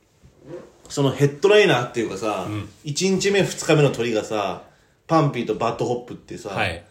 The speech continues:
Speaker 1: 割とこう、若めの人たちじゃん。
Speaker 2: うん。
Speaker 1: だからまあそういうフェスで、他の結構ラインナップも良かったから、日曜日に行ったの。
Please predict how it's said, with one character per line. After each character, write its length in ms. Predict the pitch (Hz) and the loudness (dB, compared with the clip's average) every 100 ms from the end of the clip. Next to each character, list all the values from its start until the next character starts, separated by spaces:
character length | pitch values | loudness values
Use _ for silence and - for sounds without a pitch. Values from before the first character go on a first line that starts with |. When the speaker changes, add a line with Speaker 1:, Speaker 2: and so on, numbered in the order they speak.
| - | -4
Speaker 1:
割 220 | 139 147 | 0 2
と 120 | 165 | 2
こ 540 | 147 147 139 135 - - _ _ _ 123 | 2 6 6 4 -6 -18 _ _ _ -2
う、 40 | |
若 220 | 135 147 | 2 4
め 120 | 143 | 4
の 100 | 139 | 4
人 180 | 135 120 | 2 -2
た 60 | 95 | -4
ち 120 | - | -6
じ 60 | 95 | -12
ゃ 60 | |
ん。 20 | |
Speaker 2:
う 40 | 95 | -8
ん。 180 | 98 76 - _ _ _ _ _ _ | -8 -10 -16 _ _ _ _ _ _
Speaker 1:
だ 80 | 147 | 0
か 80 | 135 | 2
ら 80 | 123 | 2
ま 80 | |
あ 40 | 120 | -2
そ 240 | 175 175 | 0 2
う 60 | 175 | 6
い 120 | 180 | 4
う 60 | 165 | 4
フ 80 | 170 | 2
ェ 60 | |
ス 240 | 147 160 156 | 2 2 4
で、 120 | 156 | 2
他 220 | 147 185 | 4 4
の 100 | 185 | 4
結 160 | 135 - | 2 0
構 220 | 120 110 | -2 0
ラ 140 | 135 | 2
イ 40 | 143 | 4
ン 40 | |
ナ 80 | 151 | 2
ッ 40 | |
プ 80 | 147 | 0
も 100 | 139 | 2
良 60 | 143 | 2
か 120 | 117 | 2
っ 20 | |
た 80 | - | 0
か 60 | 98 | -6
ら、 80 | |
日 260 | 98 120 147 | -6 -4 4
曜 100 | 170 | 2
日 80 | - | 2
に 60 | |
行 60 | - | -10
っ 20 | |
た 160 | - 110 | -10 -8
の。 160 | 87 | -10